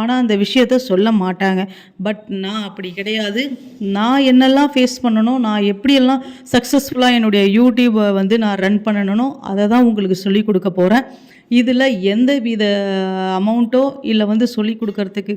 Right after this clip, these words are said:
காசோ இதெல்லாம் நம்ம கேட்க போறது இல்ல. நமக்கு கிடைச்ச நல்ல விஷயத்த உங்களுக்கு ஷேர் பண்ண போறேன். நம்மளுடைய சேனலை நீங்க சப்ஸ்கிரைப் பண்ணிக்கிங்க.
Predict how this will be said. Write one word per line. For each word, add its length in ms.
காசோ 340
இதெல்லாம் 360
நம்ம 220
கேட்க 180
போறது 300
இல்ல. 120
நமக்கு 400
கிடைச்ச 400
நல்ல 260
விஷயத்த 540
உங்களுக்கு 360
ஷேர் 260
பண்ண 160
போறேன். 260
நம்மளுடைய 380
சேனலை 420
நீங்க 200
சப்ஸ்கிரைப் 540
பண்ணிக்கிங்க. 440